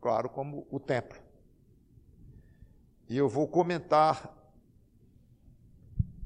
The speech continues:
em termos da época e depois eu faço as aplicações para hoje. Comentar tudo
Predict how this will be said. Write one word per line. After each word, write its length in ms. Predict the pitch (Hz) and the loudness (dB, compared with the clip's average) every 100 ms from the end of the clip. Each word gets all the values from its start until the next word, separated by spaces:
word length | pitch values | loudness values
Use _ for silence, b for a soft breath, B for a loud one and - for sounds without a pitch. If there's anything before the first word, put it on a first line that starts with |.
| - - - - - - - - - - - | -14 -12 -6 -4 -6 -8 -14 -12 -10 -12 -8
em 100 | 127 | -8
termos 480 | - 156 147 143 123 - - - - | -4 2 2 0 -6 -10 -20 -20 0
da 240 | 117 135 | 8 8
época 320 | 135 - - | 8 4 -2
e 40 | 185 | -2
depois 380 | 160 - 151 143 | -2 -2 -2 0
eu 120 | 143 | -2
faço 400 | - 113 - 113 | 0 0 0 -4
as 160 | 104 | -2
aplicações 960 | 113 - 120 117 107 - 110 107 98 - - - | -2 -4 -6 -6 -6 -6 -6 -6 -10 -16 -20 -14
para 160 | - 107 | -4 -2
hoje. 440 | 92 85 76 - - - _ _ _ _ - | -2 -6 -10 -14 -18 -20 _ _ _ _ -18
Comentar 320 | 101 - 104 | -16 -6 -6
tudo 400 | - 123 131 | -6 -6 -6